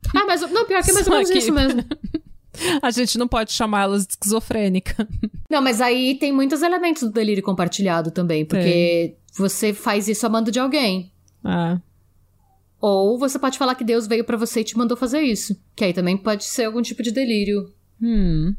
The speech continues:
Speaker 1: Enfim, é um tema que dá pano pra manga. Eu sei que teve também toda uma questão jurídica, porque a promotoria tentou fazer muitas duas serem julgadas como adultos.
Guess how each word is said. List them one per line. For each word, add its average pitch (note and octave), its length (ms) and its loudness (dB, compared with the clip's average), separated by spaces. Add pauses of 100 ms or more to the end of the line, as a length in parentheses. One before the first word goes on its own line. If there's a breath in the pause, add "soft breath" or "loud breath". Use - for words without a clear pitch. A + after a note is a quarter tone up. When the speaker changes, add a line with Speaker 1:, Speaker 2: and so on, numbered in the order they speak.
(220)
Speaker 1:
Enfim, G#3+ 420 -4
é F#3+ 40 0
um G3+ 60 2
tema B3 260 -2
que C#4+ 80 -4
dá D4+ 140 2
pano D4+ 260 -2
pra E4 180 2
manga. F#3+ 400 0
Eu G3 100 0
sei B3 260 0
que D4 560 0
teve B3 240 0
também C4 220 2
toda B3+ 140 0
uma C4+ 120 2
questão C#4 260 0
jurídica, A3+ 540 0
porque G#3+ 520 0
a G3+ 60 -2
promotoria A3 520 0
tentou A#3 220 -2
fazer A3+ 240 -2
muitas A#3 320 -4
duas A3+ 160 -2
serem G3+ 220 0
julgadas F#3 460 -2
como F3+ 160 0
adultos. F#3 760 -2